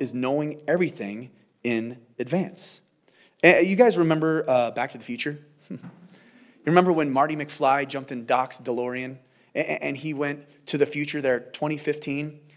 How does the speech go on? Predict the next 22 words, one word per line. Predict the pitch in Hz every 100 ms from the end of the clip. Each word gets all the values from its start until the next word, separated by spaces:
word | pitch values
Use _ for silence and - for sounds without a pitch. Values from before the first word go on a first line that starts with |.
| _ _ _
a-, | 147 156
and | 156 143
we | 147
saw | 170 160
flying | 151 - 143 156 151
cars | 147 151 151 151 151 135
and, | 120
and, | 120 131
and | 135
all | 143 160
the | 147
rest | 143 147 151
and | 123 110
the | 98
hoverboards? | 160 160 151 156 165 165 165
That | - _ _ _ _ -
was | 220
twenty | 233
fifteen, | 208 175 - 202
folks. | 160 147 147 - - _ _ _
I'm | 143 160
outraged. | 160 165 123 92 -